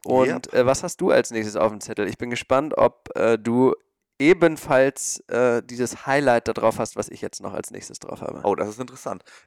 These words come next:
Speaker 2: Ja, ich hab einen Statepark da draufstehen.
Speaker 1: Ja, ich auch. Und zwar den
Speaker 2: Tja,
Speaker 1: Ecola
Speaker 2: ja.
Speaker 1: Statepark. Hammer.
Speaker 2: Ja.
Speaker 1: Dann sprechen wir doch die gleiche Sprache. Dann, äh, bin ich mal gespannt zu hören, was du dazu zu sagen hast.
Speaker 2: Äh, zwei Sachen habe ich dazu zu sagen.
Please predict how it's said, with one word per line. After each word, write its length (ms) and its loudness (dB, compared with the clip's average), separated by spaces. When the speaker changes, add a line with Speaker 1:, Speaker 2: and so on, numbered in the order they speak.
Speaker 2:
Ja, 60 0
ich 80 -2
hab 80 0
einen 60 -18
Statepark 420 -4
da 80 -4
draufstehen. 380 -10
Speaker 1:
Ja, 120 0
ich 160 -2
auch. 200 -6
Und 140 -8
zwar 140 2
den 100 0
Speaker 2:
Tja, 80 -6
Speaker 1:
Ecola 460 2
Speaker 2:
ja. 60 -2
Speaker 1:
Statepark. 680 -8
Hammer. 300 -2
Speaker 2:
Ja. 120 2
Speaker 1:
Dann 240 2
sprechen 320 2
wir 80 8
doch 120 4
die 120 -8
gleiche 260 2
Sprache. 380 0
Dann, 300 4
äh, 140 8
bin 100 4
ich 80 -6
mal 100 2
gespannt 380 0
zu 100 0
hören, 220 4
was 160 4
du 100 2
dazu 300 2
zu 140 -8
sagen 300 2
hast. 320 -14
Speaker 2:
Äh, 400 2
zwei 380 2
Sachen 260 -2
habe 120 0
ich 60 -10
dazu 280 -2
zu 100 -20
sagen. 380 -4